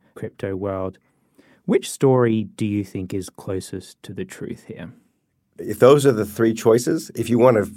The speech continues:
Speaker 2: complete the spectrum, total innocent. He's not totally innocent of any kind of understanding of what he was doing. That's very clear. It's clear in the book. Crypto Bernie Madoff does not ring true to me.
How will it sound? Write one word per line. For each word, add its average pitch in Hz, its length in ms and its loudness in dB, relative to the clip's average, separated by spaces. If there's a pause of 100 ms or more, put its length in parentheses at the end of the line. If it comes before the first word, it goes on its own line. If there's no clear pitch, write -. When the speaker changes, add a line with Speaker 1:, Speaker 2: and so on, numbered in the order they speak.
(140)
Speaker 2:
complete - 420 -2
the 104 80 -10
spectrum, 85 580 -2 (280)
total 113 340 4
innocent. 107 480 -4 (460)
He's 98 160 -6
not 107 200 2
totally 87 540 -2 (840)
innocent 95 380 -2
of 80 100 -4
any 82 160 -2
kind 82 180 -6
of - 80 -8
understanding 78 580 -6
of 71 60 -10
what 73 120 -8
he 73 80 -10
was 71 100 -14
doing. 69 360 -12 (320)
That's 92 180 -4
very 85 400 -2
clear. - 500 -8 (140)
It's - 100 -20
clear 95 240 0
in 85 80 0
the 76 60 -8
book. 90 320 0 (560)
Crypto 175 400 2
Bernie 117 320 4
Madoff 95 380 2
does 85 160 -6
not 87 200 -2
ring 78 220 -4
true - 160 -10
to - 80 -10
me. - 180 -16